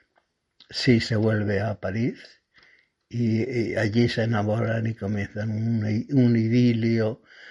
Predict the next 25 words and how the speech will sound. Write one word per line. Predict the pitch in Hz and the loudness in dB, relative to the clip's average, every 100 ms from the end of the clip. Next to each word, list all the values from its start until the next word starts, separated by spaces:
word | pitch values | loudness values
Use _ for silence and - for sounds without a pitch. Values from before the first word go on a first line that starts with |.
| - - | -20 -10
tras | 110 110 | -6 -4
la | 113 120 | -2 0
noticia | 110 104 123 113 - 117 113 | 0 0 2 0 2 0 0
de | 110 | -2
que | 107 | -4
su | - 95 | -4 -4
amante | 101 107 107 107 104 | -2 -2 -4 -4 -6
Jean-Claude | 101 101 95 104 104 104 - _ _ _ _ _ _ _ | -4 -6 -6 -6 -4 -4 -6 _ _ _ _ _ _ _
ha | 110 | -6
muerto | 101 110 101 101 | -2 -2 -4 -4
en | 98 | -4
España | 92 - - 110 107 101 98 101 | -4 -8 -8 -4 -2 -2 -4 -6
en | 92 | -6
combate. | 98 92 104 92 - - _ _ _ _ _ - - - | -6 -4 -4 -4 -8 -20 _ _ _ _ _ -20 -20 -6
En | 101 | -2
París | 76 117 143 - | 4 6 6 2
comienza | 139 123 127 127 | 2 4 2 0
a | 123 | 0
detectarse | 120 110 104 - 110 110 - | 0 -2 -6 -6 -6 -6 -6
un | 110 104 | -6 -4
clima | 107 113 107 | -2 -2 0
de | 107 104 | -2 -4
preguerra, | 98 98 92 113 107 90 - | -6 -6 0 2 2 -2 -6
se | |
barrunta | 98 92 98 123 113 - 131 | -4 -2 0 0 -2 -2 -4